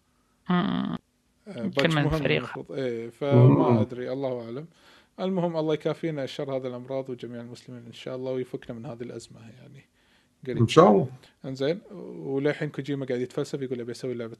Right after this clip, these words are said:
Speaker 2: راب جديدة.
Speaker 1: شنو، شو يقول كوجيما؟
Speaker 2: آه،
Speaker 1: الصوت
Speaker 2: يبي
Speaker 1: كان
Speaker 2: يسوي،
Speaker 1: قاعد يقطع.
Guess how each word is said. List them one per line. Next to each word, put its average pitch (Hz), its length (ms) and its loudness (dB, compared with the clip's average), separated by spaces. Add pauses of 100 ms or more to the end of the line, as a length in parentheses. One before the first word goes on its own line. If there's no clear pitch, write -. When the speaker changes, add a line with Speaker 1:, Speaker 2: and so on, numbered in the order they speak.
Speaker 2:
راب 113 160 -10
جديدة. 110 400 -14 (1120)
Speaker 1:
شنو، 180 360 4
شو 180 140 -2
يقول 165 200 2
كوجيما؟ 165 400 0 (120)
Speaker 2:
آه، 117 320 -10
Speaker 1:
الصوت 175 240 8
Speaker 2:
يبي 139 100 0
Speaker 1:
كان 165 120 8
Speaker 2:
يسوي، 156 120 10
Speaker 1:
قاعد 160 100 4
يقطع. 170 280 8